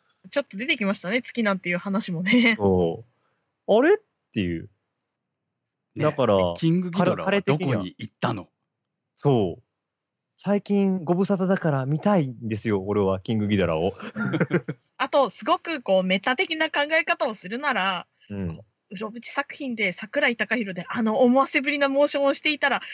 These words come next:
Speaker 1: 絶対敵対するって。
Speaker 2: <laughs>
Speaker 1: かけてもいいレベルで敵対するって、あの人。
Speaker 2: 怪しいっていう。
Speaker 1: 名前がなんかメフィストみたいな名前してるし。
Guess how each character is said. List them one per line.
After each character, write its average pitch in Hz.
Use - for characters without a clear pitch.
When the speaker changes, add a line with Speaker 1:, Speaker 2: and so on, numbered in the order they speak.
Speaker 1:
絶 427
対 494
敵 -
対 370
す 330
る 320
っ 262
て。 -
Speaker 2:
<laughs> -
Speaker 1:
か 494
け 587
て 480
も 285
い 269
い -
レ 254
ベ 302
ル 294
で 285
敵 -
対 302
す 330
る 320
っ -
て、 226
あ 233
の 240
人。 -
Speaker 2:
怪 202
し 208
い -
っ 202
て -
い 104
う。 131
Speaker 1:
名 247
前 320
が 320
な 311
ん 269
か 220
メ 220
フ 330
ィ -
ス -
ト 262
み 233
た 214
い 208
な 202
名 208
前 233
し -
て 247
る 233
し。 175